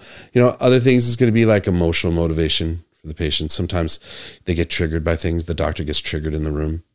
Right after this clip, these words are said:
You've seen it. I mean, how many times I've had patients tell me stories where their doctor's yelling at them, their other physicians have yelled at them before. Who yells at their patient? Who?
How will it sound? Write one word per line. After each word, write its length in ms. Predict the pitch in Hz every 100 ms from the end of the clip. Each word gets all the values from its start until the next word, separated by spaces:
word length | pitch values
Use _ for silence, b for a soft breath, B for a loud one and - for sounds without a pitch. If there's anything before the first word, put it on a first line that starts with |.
| _
You've 180 | 87 95
seen 260 | - 76
it. 140 | 76 -
I 340 | _ _ -
mean, 60 | 90
how 60 |
many 100 | 98
times 300 | 90 90 87
I've 120 | 90 87
had 160 | 82
patients 300 | - 80 80
tell 140 | - 80
me 80 |
stories 300 | 78 - 78
where 80 | 80
their 100 | 76
doctor's 400 | 71 73 - 71
yelling 240 | 76 73 76
at 40 |
them, 120 | 82
their 100 | 73
other 140 | 71 73
physicians 480 | 76 71 69 69
have 100 | 69
yelled 240 | 69 71 76
at 100 | 78
them 120 | 82
before. 340 | 82 92 95 - B B
Who 160 | - 160
yells 320 | 92 95 92
at 100 | 78
their 120 | 71
patient? 480 | 80 78 67 - - _ _ _ _ _ _ _ _ _ _ _ _ -
Who? 580 | - 156 147 139 117